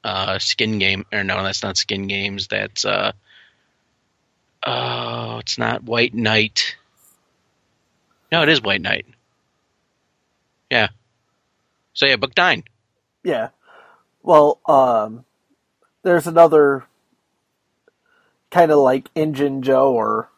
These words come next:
Speaker 2: Talks with Wind in the Iron Druid Chronicles, and, uh, they make caltrips that have nightshade poisoning on 'em.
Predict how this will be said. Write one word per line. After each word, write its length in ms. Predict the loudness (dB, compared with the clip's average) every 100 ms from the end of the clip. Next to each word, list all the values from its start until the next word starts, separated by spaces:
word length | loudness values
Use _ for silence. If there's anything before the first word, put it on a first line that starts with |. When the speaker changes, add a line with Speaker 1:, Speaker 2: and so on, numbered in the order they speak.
| _
Speaker 2:
Talks 280 | 2 2 2
with 220 | -4 -2
Wind 280 | 0 0 2
in 300 | 0 -2 -4
the 180 | -8 -8 _ _ _ _ _ _ _ _ _
Iron 280 | -2 -2 -2
Druid 300 | 2 2 2
Chronicles, 600 | -2 -4 -4 -2 -2 -2
and, 320 | -6 -8 -16 _ _ _ _ _ _ _ _ _
uh, 520 | 2 4 4 2 -2 -6 -2
they 80 |
make 260 | 0 0 -2
caltrips 680 | 2 4 4 -2 -10 -10 -10
that 280 | -8 -8 -10 -4
have 400 | 0 0 0 -8
nightshade 800 | -2 -2 -2 -10 -8 -8 -8 -16 -10
poisoning 580 | -6 -6 -8 -14 -14
on 220 | -14 -14 -14
'em. 220 | -16